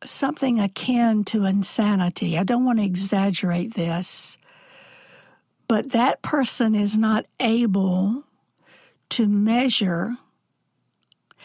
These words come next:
and to resolve the way they once could or might have,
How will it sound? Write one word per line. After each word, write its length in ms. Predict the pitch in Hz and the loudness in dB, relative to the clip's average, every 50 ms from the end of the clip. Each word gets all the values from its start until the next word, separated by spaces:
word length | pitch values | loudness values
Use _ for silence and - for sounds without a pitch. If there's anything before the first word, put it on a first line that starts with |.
| - - - _ | -20 -20 -16 _
and 180 | - 202 208 196 | -2 -2 -2 0
to 140 | - - 226 | 0 0 2
resolve 1120 | 202 214 214 208 190 - - 226 220 220 220 208 196 185 180 175 180 190 220 262 - - - _ _ _ _ _ _ _ - - - - _ | 2 2 2 2 0 2 2 2 2 4 4 4 4 2 2 2 2 0 -2 -4 -10 -18 -20 _ _ _ _ _ _ _ -20 -20 -20 -20 _
the 160 | - 226 220 208 | -2 0 0 2
way 260 | 190 214 214 214 214 | 2 2 2 2 0
they 220 | 190 214 208 208 | 0 0 0 0
once 400 | 202 190 202 202 208 - - - | 2 0 0 0 0 -2 -2 -4
could 400 | - - - 254 233 220 220 208 | -4 -2 0 0 2 2 0 0
or 140 | - 196 190 | 0 0 0
might 260 | 185 175 175 175 160 | 0 0 0 -2 -2
have, 580 | - 151 151 156 160 - - 196 - - - | -4 -6 -6 -6 -6 -8 -10 -12 -16 -20 -20